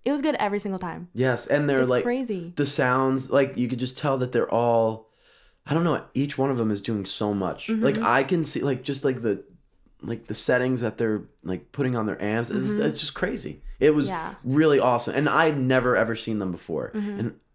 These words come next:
Speaker 2: to be honest with you, this is gonna sound like a, a shitty thing. I don't really like live music.
Speaker 1: Yeah. <laughs>
Speaker 2: I don't. Like, someone has to be really good for me to
Speaker 1: Mm-hmm.
Speaker 2: enjoy
Speaker 1: Have
Speaker 2: it.
Speaker 1: you seen Ernest?
Speaker 2: No, are they
Speaker 1: It's,
Speaker 2: good?
Speaker 1: like, Brian Herring.
Speaker 2: Okay.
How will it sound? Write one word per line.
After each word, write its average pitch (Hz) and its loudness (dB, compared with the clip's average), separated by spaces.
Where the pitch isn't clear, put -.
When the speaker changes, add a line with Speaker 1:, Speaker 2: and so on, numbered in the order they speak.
Speaker 2:
to - -10
be 127 4
honest 123 0
with 131 -2
you, 131 0
this 107 0
is 113 -6
gonna 104 -2
sound 92 -2
like 82 -4
a, - -6
a 87 -4
shitty 92 -2
thing. - -4
I 104 -2
don't 110 -2
really 104 0
like 90 -2
live 73 -6
music. - -10
Speaker 1:
Yeah. 226 0
<laughs> - -10
Speaker 2:
I 135 2
don't. 156 2
Like, 156 4
someone 190 2
has 202 2
to 190 -6
be 220 2
really 190 2
good 160 2
for - -2
me 123 2
to 117 2
Speaker 1:
Mm-hmm. 110 2
Speaker 2:
enjoy 101 0
Speaker 1:
Have 82 0
Speaker 2:
it. - 2
Speaker 1:
you 254 -2
seen 285 -4
Ernest? 220 -6
Speaker 2:
No, 123 2
are 95 2
they 104 2
Speaker 1:
It's, 240 2
Speaker 2:
good? 107 4
Speaker 1:
like, 226 -2
Brian 202 -2
Herring. 190 -8
Speaker 2:
Okay. 101 -2